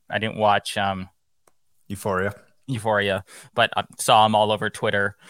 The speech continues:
Speaker 1: or the X, and, you know, and all over Instagram, and, you know, a lot of people I know watch that show. So yeah, pretty sad all the way around, man.
Speaker 2: Well, especially in the college basketball world, if we pivot, right? The last couple of years since we've done this podcast, amongst the Titans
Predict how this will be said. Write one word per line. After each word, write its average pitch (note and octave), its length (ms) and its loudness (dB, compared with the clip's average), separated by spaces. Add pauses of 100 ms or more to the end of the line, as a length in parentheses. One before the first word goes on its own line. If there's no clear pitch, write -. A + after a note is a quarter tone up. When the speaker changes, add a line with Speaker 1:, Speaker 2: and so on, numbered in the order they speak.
(300)
Speaker 1:
or G2+ 80 -4
the - 140 -4
X, - 460 -2 (260)
and, F#2+ 340 -4
you A#2+ 120 -2
know, G2 180 2
and G2 140 -2
all G#2 180 2
over G2+ 160 -2
Instagram, F#2+ 600 -4
and, F#2+ 160 -8
you F#2+ 60 -6
know, F#2+ 120 -2
a F#2+ 40 -2
lot F#2+ 140 0
of - 180 -12
people G#2 240 -6
I F#2 80 0
know F#2+ 160 -4
watch F#2 260 -2
that F#2+ 140 -8
show. F#2 160 -6
So - 120 -8
yeah, D#3 200 4
pretty E3 220 -4
sad D#3 260 4
all C3+ 100 4
the C3 60 2
way B2+ 100 2
around, A#2 300 0
man. F#2+ 200 -8 (540)
Speaker 2:
Well, C3+ 200 4
especially D#3+ 460 4
in E3+ 60 4
the D3+ 80 2
college B2+ 380 2
basketball A#2 520 -2
world, G#2+ 280 -4
if G#2 140 -10
we G#2+ 100 -10
pivot, G#2 500 -6
right? G#2+ 300 -4 (280)
The A#2+ 160 -4
last C3+ 260 4
couple C3+ 220 0
of A#2 60 -2
years A2 200 -2
since C3 260 0
we've A#2 220 -4
done A#2 300 0
this G#2+ 200 0
podcast, A2+ 640 0
amongst A#2+ 500 0
the A#2 60 -6
Titans A#2 880 -2